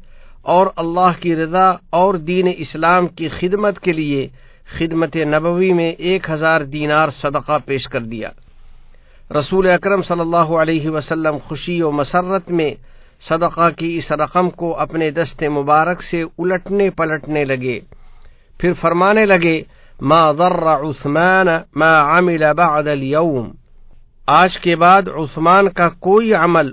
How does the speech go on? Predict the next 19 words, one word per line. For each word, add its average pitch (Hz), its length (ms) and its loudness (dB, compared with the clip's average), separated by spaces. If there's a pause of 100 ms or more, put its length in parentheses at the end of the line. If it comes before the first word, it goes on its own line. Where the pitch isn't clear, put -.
ان 165 140 -2
کو 165 200 -6
ضرر 156 400 0
اور 151 120 -4
نقصان 156 600 -2
نہیں 151 320 -2
پہنچائے 123 600 -2
گا، 113 120 -4 (680)
یعنی 165 300 2
ان 196 240 2
کو 180 180 0
گناہوں 165 600 2
سے 175 220 -4 (100)
حفاظت 175 640 -2
کی 233 400 -4
ضمانت 170 540 0
نصیب 143 460 -6
ہو 117 200 -4
گئی۔ 110 180 -10